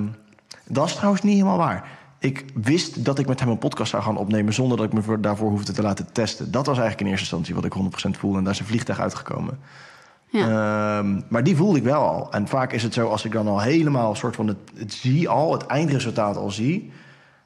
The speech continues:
Speaker 1: eh, maar niet de weg daar specifiek naar, naar, naartoe, maar wel het
Speaker 2: Mhm.
Speaker 1: eindresultaat, dan weet ik dat het gaat gebeuren. Eh, maar dan weet ik alleen nog niet precies op welke manier.
Speaker 2: Ja, precies. Maar dan zit je al op een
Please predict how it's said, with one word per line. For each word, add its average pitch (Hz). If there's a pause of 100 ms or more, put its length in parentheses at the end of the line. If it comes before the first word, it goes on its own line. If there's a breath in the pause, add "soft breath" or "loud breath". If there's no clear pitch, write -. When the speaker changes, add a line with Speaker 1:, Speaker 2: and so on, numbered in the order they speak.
(140)
Speaker 1:
eh, 110
maar 107
niet 135
de 113
weg 120
daar 107
specifiek 104
naar, 104
naar, 110
naartoe, 110
maar 117
wel 123
het 135
Speaker 2:
Mhm. 104
Speaker 1:
eindresultaat, 135 (480 loud breath)
dan 110
weet 143
ik 113
dat 101
het 104
gaat -
gebeuren. 95 (100)
Eh, 95
maar 95
dan 101
weet 110
ik 101
alleen 107
nog 101
niet 104
precies -
op 95
welke 95
manier. 92 (140)
Speaker 2:
Ja, 196
precies. 180
Maar 196
dan 202
zit 208
je 196
al 175
op 165
een 190